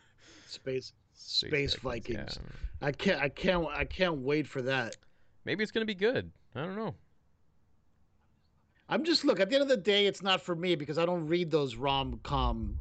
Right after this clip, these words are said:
Speaker 2: um, or those, like, teeny rom
Speaker 1: Well, no, I think it's
Speaker 2: novels.
Speaker 1: gonna be made into a movie, right? Like, they're gonna start
Speaker 2: What, The High
Speaker 1: Yeah.
Speaker 2: Republic? Is it?
Speaker 1: Probably.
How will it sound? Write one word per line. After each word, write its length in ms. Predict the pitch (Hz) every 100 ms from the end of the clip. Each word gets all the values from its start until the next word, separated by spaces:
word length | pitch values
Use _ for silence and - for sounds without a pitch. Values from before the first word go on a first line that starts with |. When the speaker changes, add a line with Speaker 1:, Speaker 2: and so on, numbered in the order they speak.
| -
Speaker 2:
um, 480 | 127 120 113 107 107
or 140 | 143
those, 240 | 131 131 113
like, 240 | 131 - -
teeny 360 | - 156 143 135
rom 580 | 123 131 127 120 117 107
Speaker 1:
Well, 160 | -
no, 100 | -
I 120 | - 104
think 180 | -
it's 100 | - 120
Speaker 2:
novels. 80 | 110
Speaker 1:
gonna 100 | 101
be 60 |
made 120 | 101
into 220 | 101 92 90
a 40 |
movie, 320 | 90 92 - - -
right? 160 | 82 92 _ _ _ _ _ _ _ _ -
Like, 140 | 95
they're 80 | 104
gonna 120 | 101
start 380 | - 113 98 - _
Speaker 2:
What, 240 | 165 160 127
The 80 |
High 140 | 135 170
Speaker 1:
Yeah. 40 |
Speaker 2:
Republic? 680 | 156 135 170 214 254 254 - _ _ _ _ _ _ _ _ _ _ _ _ _ _ _ _ _ _ _ _ _ _ _ _
Is 240 | 110 139 185
it? 180 | 330 339
Speaker 1:
Probably. 580 | 233 202 85 120 180